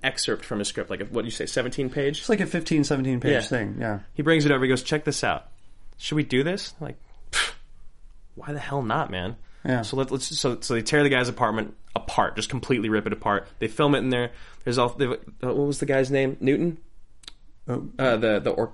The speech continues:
Speaker 1: the guy that got the orchestra together for you guys.
Speaker 2: Oh, yeah, yeah. No, no, no. It, it was someone else.
Speaker 1: A friend of his.
Speaker 2: Yeah, yeah.
Speaker 1: Yeah, yeah. Just, uh,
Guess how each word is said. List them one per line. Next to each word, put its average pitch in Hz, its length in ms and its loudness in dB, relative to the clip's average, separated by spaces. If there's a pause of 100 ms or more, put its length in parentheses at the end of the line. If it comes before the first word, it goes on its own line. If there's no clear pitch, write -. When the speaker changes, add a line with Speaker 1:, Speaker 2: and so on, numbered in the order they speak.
Speaker 1:
the 123 80 -4
guy 120 100 4
that 117 80 2
got 104 120 2
the 98 80 -4
orchestra 123 340 0
together 101 240 -2
for - 180 -6
you 107 80 -4
guys. - 320 -8 (160)
Speaker 2:
Oh, 180 260 6
yeah, 160 160 4
yeah. 135 180 2
No, 156 200 6
no, 117 220 2
no. 110 300 0
It, 139 260 -4
it 135 180 0
was 139 140 -2
someone 107 220 0
else. 110 180 -6
Speaker 1:
A 147 100 2
friend 139 240 4
of 98 100 2
his. 98 100 2
Speaker 2:
Yeah, 123 200 4
yeah. 135 120 2
Speaker 1:
Yeah, 107 240 4 (200)
yeah. 95 240 4
Just, - 320 0
uh, 139 340 6